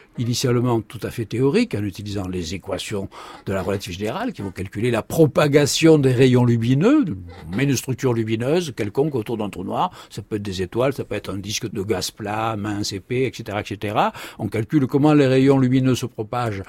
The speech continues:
dans l'espace-temps courbe, avec toutes ces distorsions, ces déformations d'images, ces mirages, et cetera. Voilà. Et donc c'est le travail que j'ai fait en quelques mois seulement, c'était en mille neuf cent soixante-dix-huit.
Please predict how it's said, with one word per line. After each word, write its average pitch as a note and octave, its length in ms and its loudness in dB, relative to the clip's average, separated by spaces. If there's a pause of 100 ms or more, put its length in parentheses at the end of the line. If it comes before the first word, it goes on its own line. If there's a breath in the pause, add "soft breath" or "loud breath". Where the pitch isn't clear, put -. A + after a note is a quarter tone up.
(160 loud breath)
dans G2+ 140 -6
l'espace-temps G#2+ 540 -2
courbe, A#3+ 360 2
avec F#2+ 220 -6 (300 loud breath)
toutes A#2 120 -10
ces G#2+ 180 -6
distorsions, C#3 920 2
ces A2 160 -6
déformations A2 800 -4
d'images, B2+ 480 -4
ces G#2 180 -2
mirages, A2+ 460 -4
et G2 80 -8
cetera. B2+ 480 -4 (420 loud breath)
Voilà. C3 220 -6
Et D#3 60 2
donc D3+ 180 6
c'est D#3 120 8
le C#3 80 4
travail C3 380 0
que B2 140 -4
j'ai G#2+ 100 0
fait C#3+ 160 -2
en C#3+ 80 4
quelques G3 280 4
mois F#3 260 6
seulement, C3+ 420 4
c'était C#3+ 380 -4
en C3 60 -2
mille B2 160 -2
neuf A#2 100 -4
cent D3 140 -2
soixante-dix-huit. A2+ 1080 -4